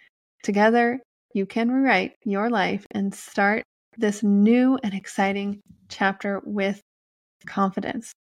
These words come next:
Ooh, that sounds so good and juicy. Welcome to the show, Sabrina.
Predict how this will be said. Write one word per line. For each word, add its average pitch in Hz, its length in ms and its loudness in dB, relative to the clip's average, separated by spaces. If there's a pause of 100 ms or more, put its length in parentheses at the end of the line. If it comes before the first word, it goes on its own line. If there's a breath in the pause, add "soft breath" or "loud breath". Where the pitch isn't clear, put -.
(140)
Ooh, 403 320 0
that 196 300 -2
sounds 185 340 0
so 359 920 0
good 311 500 2
and 170 320 -4
juicy. 294 480 0
Welcome 262 580 0
to 208 160 -2
the 180 140 -6
show, 285 720 0
Sabrina. 311 560 0